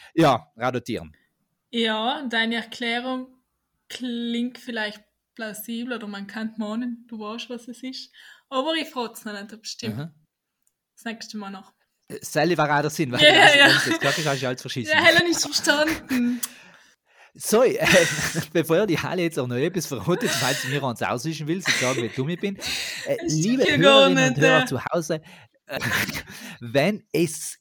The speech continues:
Speaker 1: klappt, Sie wissen, was eine Homilie und, äh, radotieren heißt,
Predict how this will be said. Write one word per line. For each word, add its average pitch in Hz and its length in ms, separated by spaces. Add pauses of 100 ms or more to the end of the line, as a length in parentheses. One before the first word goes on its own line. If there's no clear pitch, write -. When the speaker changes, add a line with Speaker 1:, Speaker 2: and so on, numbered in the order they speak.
(100)
Speaker 1:
klappt, 131 320
Sie 123 220
wissen, 120 260
was 123 140
eine 110 240 (140)
Homilie 156 420 (260)
und, 175 400
äh, 113 380
radotieren 156 720 (100)
heißt, 147 400